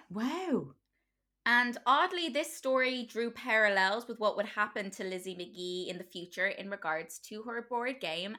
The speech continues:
Speaker 2: and Monopoly.
Speaker 1: Oh my God, I'm actually, like, so nervous about what happens with her Monopoly game. <laughs>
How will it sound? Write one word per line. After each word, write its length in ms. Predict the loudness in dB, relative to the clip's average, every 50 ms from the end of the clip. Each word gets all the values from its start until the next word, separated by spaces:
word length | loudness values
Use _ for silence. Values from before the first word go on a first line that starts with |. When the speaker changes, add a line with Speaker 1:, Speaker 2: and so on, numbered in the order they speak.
| -8
Speaker 2:
and 220 | -6 -6 -6 -8 -10 -10
Monopoly. 640 | -8 -6 -6 -6 -8 -8 -8 -8 -8 -8 -10 -14 -18 _ _ _ _ _ _ _
Speaker 1:
Oh 60 | -12
my 20 | -10
God, 300 | -6 -4 -4 -4 -4 -6 -4
I'm 100 | 0 0
actually, 320 | 0 0 2 4 4 6
like, 320 | 6 4 4 2 -4 -12 _ _ _ -8
so 260 | -4 2 4 4 4
nervous 440 | 4 4 2 2 2 0 -4 -4 -2
about 160 | -2 -2 -2
what 120 | -2 -2
happens 420 | 2 2 2 2 2 -4 -4 -4 -6
with 120 | -6 0
her 180 | 2 2 2 2
Monopoly 420 | -2 0 2 2 2 2 0 -2 -2
game. 220 | 0 0 0 0
<laughs> 40 | 0